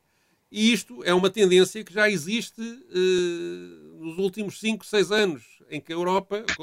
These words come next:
nós estamos sempre a comparar Portugal com o resto da Europa, não é? No, no crescimento e no pib, como se as pessoas, pessoas comecem,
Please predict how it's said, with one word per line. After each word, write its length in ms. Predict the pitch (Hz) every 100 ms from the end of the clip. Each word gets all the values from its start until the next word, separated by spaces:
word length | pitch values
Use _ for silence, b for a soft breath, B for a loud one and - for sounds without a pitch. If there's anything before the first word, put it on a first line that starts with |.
| 160
nós 120 | 185
estamos 180 | 202 190
sempre 160 | 190
a 40 | 190
comparar 220 | 180 190
Portugal 300 | - 135 175
com 100 | 170
o 40 |
resto 160 | 147 -
da 60 | 139
Europa, 300 | 160 160 127
não 80 |
é? 60 | 147
No, 320 | 143 147 151 - _
no 80 | 151
crescimento 500 | - 147 156 170 143
e 40 |
no 120 | 135
pib, 220 | 120 175 -
como 140 | 113
se 80 | 135
as 80 | -
pessoas, 280 | - 151 131
pessoas 300 | _ 156 156
comecem, 440 | 143 135 135 123